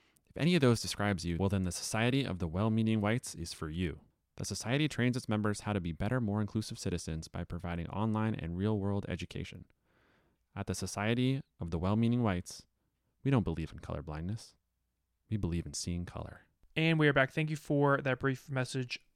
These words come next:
Speaker 2: from the Society of Well-Meaning Whites. Um, big supporter of the podcast, obviously, have been for a long time. So we wanted to, you know, put their ad on our spot, shout 'em out. 'Cause, you know, a lot of us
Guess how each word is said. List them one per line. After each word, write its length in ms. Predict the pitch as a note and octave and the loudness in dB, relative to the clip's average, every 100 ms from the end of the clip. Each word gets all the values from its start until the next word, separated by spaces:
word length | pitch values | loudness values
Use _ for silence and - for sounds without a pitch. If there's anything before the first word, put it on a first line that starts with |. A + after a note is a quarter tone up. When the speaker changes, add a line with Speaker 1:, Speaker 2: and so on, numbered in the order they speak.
| _ _ | _ _
Speaker 2:
from 500 | - - G3 B2 C3 | -6 0 2 2 -2
the 80 | C3+ | -4
Society 640 | C#3 C3+ C#3+ C3+ C3+ C3+ - | -4 0 2 2 2 -2 -4
of 300 | B2 A#2 A#2 | -2 -2 -2
Well-Meaning 520 | A#2+ A#2 A2+ A#2 A2+ A2+ | -6 -6 -6 -6 -8 -6
Whites. 480 | A#2 - - - - _ _ _ _ - | -8 -10 -14 -14 -16 _ _ _ _ -10
Um, 360 | A2+ A2+ A#2+ - - - - - - - | -8 -8 -12 -6 -4 -4 -8 -14 -10 2
big 140 | C#3 | 2
supporter 240 | C3 C#3 B2+ | 4 2 4
of 60 | |
the 60 | C#3 | 6
podcast, 520 | C#3 C3+ C3 B2 - | 6 6 4 4 -2
obviously, 640 | C3 A#2+ A#2 - A2+ A#2 - - - - - | -4 -4 -6 -6 -6 -6 -8 -14 -16 -16 -16
have 200 | - B2+ | -6 -4
been 140 | B2+ A#2 | -2 -4
for 120 | A#2+ | -4
a 40 | |
long 180 | A2 A#2 | -4 -6
time. 420 | A#2+ A2+ A#2 A2+ - - | -8 -6 -4 -4 -6 -10
So 140 | - A#2 | -8 -6
we 80 | |
wanted 220 | A2+ A2+ A2+ | -6 -10 -10
to, 240 | B2+ B2 - | -8 -8 -8
you 80 | C#3 | -10
know, 160 | C3+ - - - - - - - - | -10 -14 -20 -20 -20 -20 -20 -20 -8
put 120 | - C3+ | -4 0
their 80 | B2 | 2
ad 160 | A#2+ | 2
on 80 | A#2 | 0
our 100 | A#2 | -6
spot, 400 | - D3 C3 C3 | -2 4 4 4
shout 220 | - B2 A#2 | 0 -4 0
'em 80 | |
out. 300 | A#2+ A#2 A2+ - - - - - - - | 2 2 0 -4 -20 -20 -20 -20 -20 -14
'Cause, 180 | - F3 | -8 -4
you 80 | G3 | -2
know, 140 | E3+ F#3+ _ _ - - - | -2 -4 _ _ -14 -12 -6
a 40 | D#3 | 2
lot 160 | F#3+ | 6
of 100 | C4 | 6
us 300 | A#3+ - - | 6 4 -4